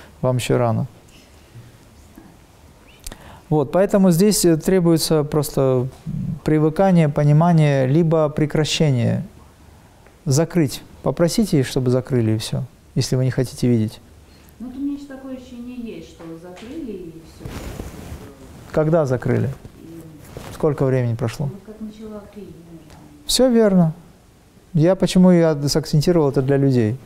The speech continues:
Speaker 1: чтобы так и есть. Приблизительно в это время и вам это и закрыли. Потому что вы поменяли частотки.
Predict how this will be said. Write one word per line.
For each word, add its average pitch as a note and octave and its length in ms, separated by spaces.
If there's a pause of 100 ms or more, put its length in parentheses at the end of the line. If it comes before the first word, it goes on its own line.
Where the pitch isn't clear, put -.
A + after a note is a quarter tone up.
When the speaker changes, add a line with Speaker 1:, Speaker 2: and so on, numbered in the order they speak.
(400)
Speaker 1:
чтобы A#2 440 (920)
так F#3+ 220
и F3+ 40
есть. D3 360
Приблизительно D#3+ 580
в - 20
это D3+ 200
время D#3 400
и - 20
вам C#3 300
это B2 180
и A#2 40
закрыли. A#2 300
Потому F3 300
что F#3 160
вы D#3+ 140
поменяли D3+ 480
частотки. - 600